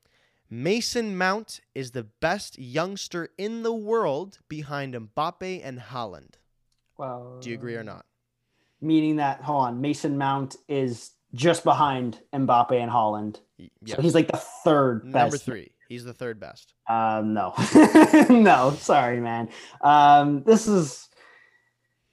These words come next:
Speaker 2: I don't even think that there's an argument to be made here. Usually I'll say, "Oh, wow, you know what? Like, I can kinda see your point of view." This is just, no, this is just kinda ridiculous in my opinion. Um,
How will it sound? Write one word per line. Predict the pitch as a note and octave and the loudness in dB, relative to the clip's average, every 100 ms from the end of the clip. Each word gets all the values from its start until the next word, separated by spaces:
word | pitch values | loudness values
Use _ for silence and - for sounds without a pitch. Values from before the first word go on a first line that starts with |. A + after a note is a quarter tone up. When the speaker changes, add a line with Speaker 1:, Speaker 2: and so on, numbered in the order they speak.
| _ D#3+ | _ 4
Speaker 2:
I | A3 | 6
don't | B3 | 6
even | B3+ A3 | 6 6
think | F3+ G#3 | 4 4
that | F#3 | 6
there's | F3+ E3+ | 6 6
an | |
argument | C#3+ F#3+ F#3+ D3+ | 6 6 4 2
to | C3 | 0
be | B2+ | 0
made | B2 B2 | 0 0
here. | B2+ A#2+ | 0 4
Usually | F3 A3 | 6 6
I'll | F#3 | 6
say, | F3 G3 | 6 6
"Oh, | D4+ D4+ | 8 6
wow, | G#3+ C4+ B3+ G3 | 6 6 6 4
you | |
know | A#3 | 2
what? | - G#4+ - | 0 0 -2
Like, | A4 | -4
I | G#4+ | -4
can | G#4+ G#4+ | -8 -6
kinda | A#4 C5+ C5+ | -2 -4 -4
see | B4 C#4 A#3 | -4 0 4
your | G#3+ | 4
point | F3 F3+ | 6 4
of | D3 | 4
view." | D#3 | 4
This | F3+ G3+ | 2 0
is | C#3 | -4
just, | A#2+ A2+ - | -6 -10 -8
no, | A2+ G#2 | -8 -4
this | C3 C#3+ | -4 -4
is | C3+ | -6
just | B2+ | -4
kinda | D3 C3 | -2 -2
ridiculous | A#2 A2+ A#2+ - A2+ A2 | -2 -4 -4 -4 -8 -8
in | A#2 | -8
my | A2 | -6
opinion. | A2 A2 A#2 A2 A2 A#2 | -6 -6 -8 -8 -8 -4
Um, | A#2+ A#2 A2+ | -2 -2 -6